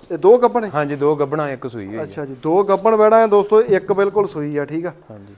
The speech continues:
Speaker 1: ਤੇ ਆ ਜਾਓ ਕਰਦੇ ਆ, ਅਹ, ਡਿਟੇਲ ਸਾਂਝੀ। ਪਹਿਲੇ ਨੰਬਰ ਤੋਂ ਇੱਥੋਂ ਹੀ ਆ ਜਾਈਏ ਜੀ।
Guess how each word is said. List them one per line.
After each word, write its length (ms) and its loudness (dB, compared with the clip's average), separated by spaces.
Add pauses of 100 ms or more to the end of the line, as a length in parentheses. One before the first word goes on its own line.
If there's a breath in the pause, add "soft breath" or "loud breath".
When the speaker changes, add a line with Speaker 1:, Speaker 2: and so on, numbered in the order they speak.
(220)
Speaker 1:
ਤੇ 420 -6 (240)
ਆ 100 -2
ਜਾਓ 100 -4
ਕਰਦੇ 340 -4
ਆ, 40 -6
ਅਹ, 300 -6
ਡਿਟੇਲ 320 -8
ਸਾਂਝੀ। 340 -10 (120)
ਪਹਿਲੇ 180 -4
ਨੰਬਰ 180 -4
ਤੋਂ 140 -6
ਇੱਥੋਂ 140 -8
ਹੀ 60 -2
ਆ 80 -2
ਜਾਈਏ 160 -10
ਜੀ। 80 -14